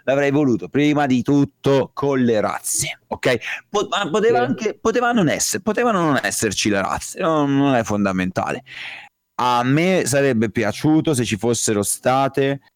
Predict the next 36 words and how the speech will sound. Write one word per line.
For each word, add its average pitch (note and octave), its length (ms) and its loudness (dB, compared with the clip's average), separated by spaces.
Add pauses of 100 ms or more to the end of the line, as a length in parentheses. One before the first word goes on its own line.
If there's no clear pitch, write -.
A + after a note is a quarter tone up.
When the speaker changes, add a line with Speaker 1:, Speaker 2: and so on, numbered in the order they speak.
(400)
Speaker 1:
delle B2 300 2
scelte C#3 680 0
minime, A#2+ 640 2
perché A#2 280 0
io C3 220 4
so - 240 2
che - 140 -4
un G#2 120 0
gioco F#2+ 280 -2
online F#2 420 0
non A#2 160 2
lo B2 140 2
puoi F#2+ 180 -4
fare G2 400 -2 (220)
come A#2+ 240 0
gli A2 80 4
altri G#2 260 0
Fallout F#2+ 460 0
in G2+ 100 -2
single F#2 420 -4
player, F#2 300 0
non C#3 220 0
puoi A#2+ 200 2
dare C#3+ 300 2
una A2+ 220 2
libertà A2 500 0
totale G#2 580 0
a G2 160 -6
tutti D#3 300 -2
i C#3 60 0
giocatori, B2 520 4
è A2+ 40 2
imp-, C3 240 -4
è, - 260 0
è, D3+ 300 2
è, C#3+ 280 2